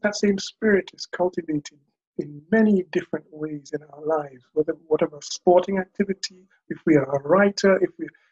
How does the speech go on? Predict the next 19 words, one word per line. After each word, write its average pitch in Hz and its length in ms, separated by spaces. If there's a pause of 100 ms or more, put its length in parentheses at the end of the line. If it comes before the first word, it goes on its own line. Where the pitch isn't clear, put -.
(180)
we 180 100
all 233 280
know 202 240
that 180 160
we 165 80
reach 160 280 (640)
times 165 420
when 156 160
we 151 140 (280)
kind 160 120
of - 280
feel 165 100
like - 140 (200)
giving 147 160
up. - 120 (800)
And 165 100
to 165 120
me, 190 240
the, 165 100